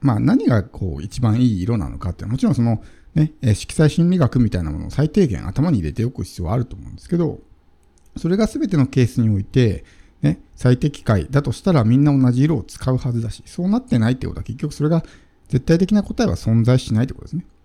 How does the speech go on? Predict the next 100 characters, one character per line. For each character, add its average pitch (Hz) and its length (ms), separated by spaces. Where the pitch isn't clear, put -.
で、 180 80
そ 240 100
の 247 60
時 294 160
に - 80
考 131 140
え 156 60
る 135 60
べ 151 100
き - 80
こ 156 100
と 185 120
が、 233 280
例 101 60
え 117 40
ば 110 100
自 107 120
分 110 140
の 110 160
表 120 220
現 113 100
し - 40
た 78 80
い 80 60
世 - 140
界 110 200
観 - 200
と - 80
か、 - 100
自 - 120
分 113 100
の 113 60
キ - 120
ャ - 20
ラ 104 140
ク - 100
タ 123 120
ー - 40
と 127 100
合 139 40
っ 143 40
て - 160
い - 20
る - 80
の - 60
か - 120
と - 80
か、 - 140
あ 135 80
る 160 80
い 156 100
は、 131 320
ね、 139 80
見 117 180
込 131 120
み 143 100
客 - 160
が - 80
好 - 160
む 139 220
色 104 180
に 104 100
な 98 80
っ 123 40
て - 180
い - 20
る - 60
の - 60
か。 - 80
あ 143 40
る 175 80
い - 20
は 117 140
そ 110 100
の 110 160
役 - 240
割 139 380
で - 80
す - 80
よ 92 80
ね。 139 260
サ - 160
ム 131 120
ネ 131 120
イ 131 40
ル 139 60
だ 180 100
っ - 40
た - 80
ら 117 60
目 104 100
立 120 260
つ - 0
必 - 260
要 95 100
が 110 100
あ 110 60
る 107 80
か 151 160
ら、 175 280